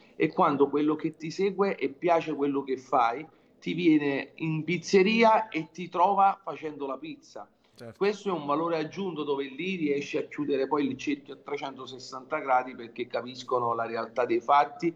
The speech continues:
Speaker 1: e ti apprezzano per quello che stai facendo.
Speaker 2: Certo, e qua-, e quanto è importante quindi stare in pizzeria? Cioè
Speaker 1: Per me è, la cosa più importante è stare in pizzeria e fare più o meno dalla prima all'ultima pizza.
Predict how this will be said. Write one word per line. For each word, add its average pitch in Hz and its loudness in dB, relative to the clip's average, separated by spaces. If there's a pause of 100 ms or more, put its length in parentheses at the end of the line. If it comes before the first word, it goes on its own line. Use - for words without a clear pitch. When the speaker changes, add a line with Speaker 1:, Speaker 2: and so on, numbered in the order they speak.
(180)
Speaker 1:
e 143 4
ti 165 0
apprezzano 165 2
per 135 -2
quello 131 0
che 127 -2
stai 127 -2
facendo. 104 -2 (320)
Speaker 2:
Certo, 120 -14
e 107 -16
qua-, 160 -4
e 165 -4
quanto 156 -2
è 156 0
importante 127 -4
quindi 113 -8
stare 113 -10
in 110 -12
pizzeria? 107 -12
Cioè 104 -16 (160)
Speaker 1:
Per 123 6
me 185 8
è, 139 4
la 139 6
cosa 185 2
più - 2
importante 170 0
è 135 -8
stare 135 -4
in 135 -6
pizzeria 139 -4
e 160 -2
fare 131 -6
più 160 0
o 147 0
meno 147 -2
dalla 127 0
prima 135 2
all'ultima 123 -4
pizza. - -12